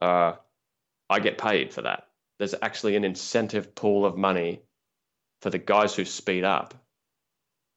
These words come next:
So there's a reason to get faster. At the moment, there's no reason to get faster. As long as you're not getting fined, you don't have to change.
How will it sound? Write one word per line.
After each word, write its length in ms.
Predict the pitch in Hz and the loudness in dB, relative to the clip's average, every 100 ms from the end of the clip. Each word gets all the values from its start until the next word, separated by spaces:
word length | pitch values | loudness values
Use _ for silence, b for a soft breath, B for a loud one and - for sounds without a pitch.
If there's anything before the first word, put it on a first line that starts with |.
| _ _ _ _ _ _ _ _ _ _ _ _ _ _ _ | _ _ _ _ _ _ _ _ _ _ _ _ _ _ _
So 180 | - 117 | -4 0
there's 160 | 104 98 | 0 0
a 80 | |
reason 320 | 98 123 113 107 | 0 0 0 -6
to 80 | - | -6
get 180 | - | -8
faster. 380 | - 95 98 - - | -2 -2 -2 -12 -6
At 80 | |
the 60 | 107 | -2
moment, 280 | 104 120 - | 0 0 0
there's 120 | 98 | -2
no 120 | 101 | 0
reason 300 | 95 92 90 | 0 -2 -6
to 80 | 87 | -10
get 160 | - - | -10 0
faster. 360 | 98 92 - | 0 0 -4
As 120 | 90 | -6
long 140 | 107 123 | -2 -2
as 100 | 117 | 0
you're 100 | 107 | 0
not 200 | 101 - | 0 0
getting 200 | 95 90 | -4 -4
fined, 420 | - 101 113 131 - | -2 -2 -2 -6 -8
you 100 | 98 | -2
don't 160 | 98 | 0
have 140 | 95 98 | -2 -6
to 60 | |
change. 460 | - 113 113 - - | -10 -8 -8 -10 -18